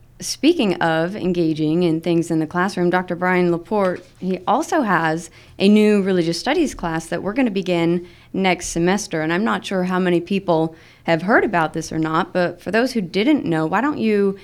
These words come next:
introduce what it is and give a little overview of this new course, which is Religion in the United States?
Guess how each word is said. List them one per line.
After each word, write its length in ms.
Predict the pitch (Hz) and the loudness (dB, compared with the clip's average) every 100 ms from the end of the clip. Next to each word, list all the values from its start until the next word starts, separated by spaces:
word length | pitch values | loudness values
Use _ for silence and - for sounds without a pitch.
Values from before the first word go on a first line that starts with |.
| - - - | -20 -12 2
introduce 580 | 233 226 214 233 208 180 | 2 4 4 4 4 -2
what 320 | 170 202 226 | 2 4 6
it 140 | 214 | 4
is 280 | 202 202 180 | 4 4 4
and 120 | 175 | 2
give 180 | 190 180 | 2 2
a 60 | 180 | 2
little 420 | 185 170 165 - | 2 0 -2 -2
overview 580 | 185 247 277 180 160 185 | -2 0 0 2 0 0
of 100 | 180 | 0
this 260 | 170 170 - | -2 -2 -6
new 240 | 185 180 | 2 2
course, 460 | 175 - 269 208 196 | 2 0 0 0 -2
which 260 | 196 196 - | -2 -2 -2
is 360 | 190 185 175 - - - - | 0 2 0 -4 -16 -18 -4
Religion 560 | 180 185 175 170 185 | 2 4 4 2 0
in 200 | - 180 | 2 4
the 80 | 175 | 4
United 460 | 170 170 170 185 - | 2 0 -2 -4 -6
States? 500 | - 156 - - | -6 -6 -8 -20